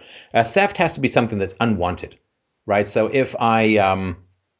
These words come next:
uh, if I leave a washing machine in front of my house, in front of my <laughs> four dogs and three pickups up on bricks,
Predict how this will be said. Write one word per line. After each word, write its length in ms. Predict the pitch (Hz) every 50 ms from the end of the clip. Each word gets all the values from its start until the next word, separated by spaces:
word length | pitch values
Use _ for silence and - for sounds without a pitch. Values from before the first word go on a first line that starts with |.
| _ _ _ _ _ _ _ _ _ _ _ _ -
uh, 180 | - 104 101 92 127
if 140 | 127 -
I 100 | 131 117
leave 380 | 117 120 135 175 190 196 185 147
a 140 | 160 135 127
washing 420 | 117 117 160 185 - - 147 127
machine 420 | 117 110 - - 120 110 107 104 104
in 160 | - 113 110
front 240 | - 127 123 127 117
of 80 | 107
my 140 | 107 98 104
house, 500 | 117 - 139 123 92 113 - - - -
in 180 | - - 101 92
front 220 | 95 101 98 92
of 80 | 98 92
my 260 | 95 90 90 92 92
<laughs> 300 | 92 - - - - -
four 200 | - 123 117 107
dogs 420 | 104 95 92 95 95 92 - -
and 140 | 92 87 87 - - - - - - - _ _ _
three 180 | - - 110 107
pickups 460 | 107 - 117 101 - 90 - - -
up 160 | 98 92 -
on 200 | - 85 85 85 80 - _ _ _ _ _ _ _ _ _ -
bricks, 520 | 90 92 120 117 - - - - - -